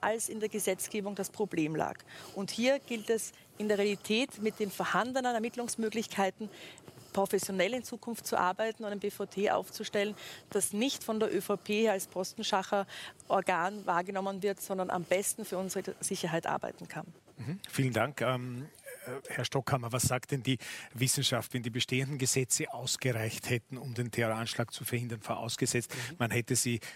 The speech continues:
Speaker 2: äh, entsprechend eingehalten? Wozu braucht's dann, äh, ein entsprechendes neues, großes Antiterrorpaket?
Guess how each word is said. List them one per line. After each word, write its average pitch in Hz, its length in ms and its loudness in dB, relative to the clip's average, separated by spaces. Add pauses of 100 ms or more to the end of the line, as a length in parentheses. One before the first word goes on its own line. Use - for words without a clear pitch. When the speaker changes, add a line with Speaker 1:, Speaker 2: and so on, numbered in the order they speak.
(140)
Speaker 2:
äh, 117 200 0
entsprechend 123 500 -2
eingehalten? 117 560 0
Wozu 120 220 -8
braucht's 117 400 -2
dann, 127 220 0 (260)
äh, 113 220 -2 (100)
ein 117 140 -4
entsprechendes 120 840 -2
neues, 113 320 0
großes 117 440 -2
Antiterrorpaket? - 1200 -4